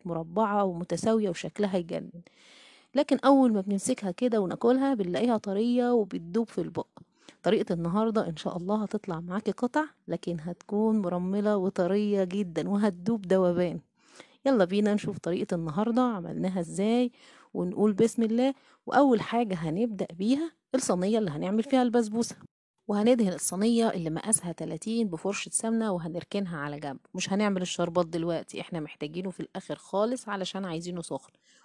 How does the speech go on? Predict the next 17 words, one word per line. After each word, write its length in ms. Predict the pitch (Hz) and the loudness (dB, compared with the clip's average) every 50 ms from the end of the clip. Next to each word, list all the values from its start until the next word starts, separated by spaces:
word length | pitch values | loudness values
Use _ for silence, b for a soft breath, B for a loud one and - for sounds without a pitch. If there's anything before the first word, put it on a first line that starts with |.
| b b b | b b b
وكمان 560 | 208 - - 190 185 196 208 208 214 214 208 | -8 -2 -2 0 0 0 0 0 0 -2 -2
مش 220 | 190 190 - - | -2 -4 -6 -4
هياخد 260 | 185 175 190 - 175 185 | -4 -4 -4 -4 -4 -4
وقت 200 | 180 - - 156 | -4 -4 -2 -4
على 160 | 135 170 170 | -4 -4 -4
النار، 320 | 127 110 107 - - - b b b b b b b | -8 -10 -10 -12 -14 -16 b b b b b b b
فنخلص 540 | - - 170 175 - 208 202 190 180 175 - | -6 -6 -6 -2 0 0 0 0 0 -2 -4
البسبوسة 520 | 165 160 151 160 165 185 190 185 - 185 | -6 -6 -4 -6 -6 -6 -8 -8 -8 -8
خالص 480 | 175 - - 185 170 139 110 - - - | -6 -2 -2 0 0 -2 -4 -8 -10 -10
ونسويها، 580 | 196 196 185 - 196 185 190 196 214 233 233 | -8 -8 -6 -6 -4 -4 -4 -2 -2 -2 -2
بعد 220 | 214 208 170 - - | -2 -4 -4 -6 -8
كده 220 | - - 190 190 | -8 -6 -4 -4
نبقى 200 | 185 175 - - | -4 -6 -8 -10
نشوف 280 | 175 - - 185 - - | -14 -12 -12 -10 -8 -6
موضوع 260 | 175 165 165 175 165 | -6 -4 -4 -4 -4
الشربات 460 | 175 - - 156 160 - - - - _ - | -4 -4 -6 -8 -10 -10 -10 -16 -16 _ -16
ده. 80 | - | -20